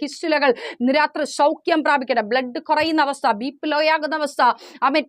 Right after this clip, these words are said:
കണ്ണിന് കാഴ്ച കുറയുന്ന അവസ്ഥ, ആമേൻ, ചെവിയുടെ കേൾവി, ആമേൻ, വർദ്ധിക്കട്ടെ. നാവിന്റെ ബന്ധനങ്ങൾ അഴിയട്ടെ. മൂക്കിനകത്തുള്ള സൈനസസിന്റെ പ്രശ്നങ്ങൾ ഇന്ന് രാത്രി സൗഖ്യം പ്രാപിക്കട്ടെ.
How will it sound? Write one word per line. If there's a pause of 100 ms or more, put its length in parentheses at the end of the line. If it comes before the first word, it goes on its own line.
കണ്ണിന്
കാഴ്ച
കുറയുന്ന
അവസ്ഥ, (380)
ആമേൻ,
ചെവിയുടെ (120)
കേൾവി, (100)
ആമേൻ,
വർദ്ധിക്കട്ടെ.
നാവിന്റെ
ബന്ധനങ്ങൾ
അഴിയട്ടെ.
മൂക്കിനകത്തുള്ള (240)
സൈനസസിന്റെ
പ്രശ്നങ്ങൾ
ഇന്ന്
രാത്രി
സൗഖ്യം
പ്രാപിക്കട്ടെ.